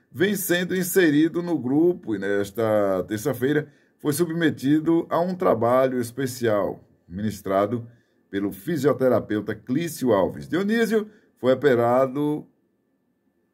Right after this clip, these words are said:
para a reconstrução do ligamento cruzado do joelho esquerdo em janeiro e completou cinco meses no dia três de junho. Ele vinha bem no time do Vitória, ele que foi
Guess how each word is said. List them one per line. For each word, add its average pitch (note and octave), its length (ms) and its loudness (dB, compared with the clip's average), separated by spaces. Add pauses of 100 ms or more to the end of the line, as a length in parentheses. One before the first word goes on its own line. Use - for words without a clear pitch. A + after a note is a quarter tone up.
(160)
para A2+ 420 4
a G#2 60 2
reconstrução A2+ 680 -4
do G2 120 -6
ligamento G#2+ 440 -4
cruzado G#2 640 -2
do G#2 140 -6
joelho F#2 380 -2
esquerdo G#2 600 -6 (360)
em B2+ 140 0
janeiro G#2+ 520 2
e F2+ 60 -6
completou G#2+ 640 -4
cinco - 760 -10
meses F2+ 600 -2 (280)
no F2+ 160 -8
dia F2+ 180 -2
três F#2 540 -4 (400)
de F2+ 260 -6 (180)
junho. F#2+ 520 0 (140)
Ele G2 160 -8
vinha C3 300 0
bem B2 260 2
no A2+ 140 -2
time F#2+ 180 -8
do F#2+ 80 -6
Vitória, G#2 400 0
ele F2+ 220 2
que F2+ 100 -16
foi F2 320 -2